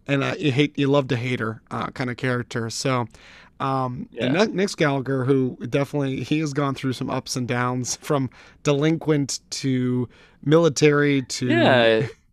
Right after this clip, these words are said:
Speaker 2: you look at his arc, it's pretty impressive looking at Carl, 'cause Carl was that kid in the beginning that he would use a bat and he'd beat people. He would, he would do really bad things. He was that typical kid that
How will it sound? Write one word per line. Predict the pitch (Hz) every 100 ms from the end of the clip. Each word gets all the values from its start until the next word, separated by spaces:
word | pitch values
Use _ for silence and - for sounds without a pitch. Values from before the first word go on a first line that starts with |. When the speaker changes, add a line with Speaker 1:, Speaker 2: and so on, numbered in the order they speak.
| _ -
Speaker 2:
you | - 302
look | 359 -
at | 131
his | 135 131 113
arc, | - 117 110 - - _
it's | 113 -
pretty | - 151
impressive | 123 107 110 107 117 104
looking | 113 -
at | 113 -
Carl, | 113 104 101
'cause | -
Carl | - 143 135 123
was | 127 117
that | 107 -
kid | 131
in | 113
the |
beginning | 101 101 104 107 98
that | 87 - _ _ _ _ _ _ -
he | 107
would | 104
use | 110 113
a |
bat | - 110 131
and | 120
he'd | 123
beat | 127 131 -
people. | 113 - 87 82
He | 117 101
would, | 92 90 69 -
he | 139 107
would | 107
do | 110 113 107
really | 113 117 135
bad | 120 110 101 -
things. | 117 95 90 90
He | -
was | 104 107
that | 107
typical | - - - 101
kid | - 117 107
that | 85